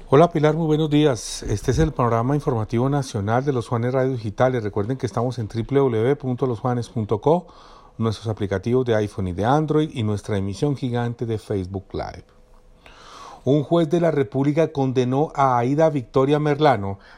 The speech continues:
a noventa meses, es decir, a siete años y cinco meses de casa por cárcel,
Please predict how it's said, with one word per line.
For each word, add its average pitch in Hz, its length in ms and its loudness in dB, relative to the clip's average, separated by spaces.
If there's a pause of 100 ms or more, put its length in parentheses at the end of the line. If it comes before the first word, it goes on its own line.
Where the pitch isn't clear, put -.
a 117 180 4
noventa 131 600 2
meses, 120 480 -2
es 110 120 -4
decir, 131 300 0
a 110 80 0
siete 135 400 0
años 147 280 0
y - 20 -14
cinco 120 320 -2
meses 139 320 -2
de 131 100 2
casa 117 260 0
por 127 160 -6
cárcel, 110 460 2